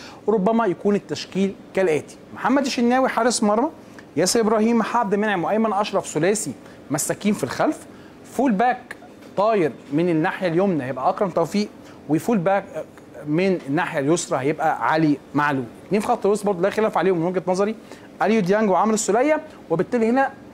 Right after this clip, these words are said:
هنتخلى، هنستغنى عن مركز مجدي قفشه، مش هيبقى له مركز، مش موجود هنا في الطريقه دي. ليه؟ لان في وجهه نظري برونو سافيو هيبقى هو الجناح الايمن واحمد عبد القادر. وخلي بالكم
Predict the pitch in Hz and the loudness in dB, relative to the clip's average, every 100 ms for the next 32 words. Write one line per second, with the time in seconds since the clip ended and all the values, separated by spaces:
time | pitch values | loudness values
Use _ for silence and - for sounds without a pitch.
0 | - - 175 180 180 - 220 233 233 - | -12 -4 -2 0 -2 -2 0 2 0 -2
1 | 160 160 - 214 185 151 190 190 - 151 | -4 -4 0 0 2 0 0 -4 -4 -2
2 | 185 - 185 143 156 165 160 131 - 113 | -2 0 -2 0 -2 -2 -2 -2 -6 -12
3 | 120 143 160 180 156 - 110 - - - | -6 -2 0 0 0 -4 -14 -16 -20 -20
4 | - - 143 170 156 - 135 160 156 - | -10 -2 0 0 -2 -6 -4 -2 -2 -4
5 | 143 143 160 143 110 - - - 135 202 | -4 0 2 0 -2 -14 -20 -10 0 2
6 | 262 185 196 208 - - 170 185 180 175 | 2 2 2 0 -6 -4 -2 0 0 0
7 | 175 180 139 208 220 196 196 165 139 156 | 2 2 2 2 2 2 0 0 -2 -2
8 | 156 156 185 180 - - - - 131 131 | 0 0 2 0 -4 -20 -20 -8 -4 0
9 | 170 170 - 127 135 240 285 294 285 - | 0 0 -4 -4 0 2 4 4 0 -6
10 | - - 208 214 240 - 190 151 143 139 | -14 -2 -2 0 -2 0 -2 0 -2 -4
11 | 139 139 123 - 240 269 | -6 -6 -6 -2 0 0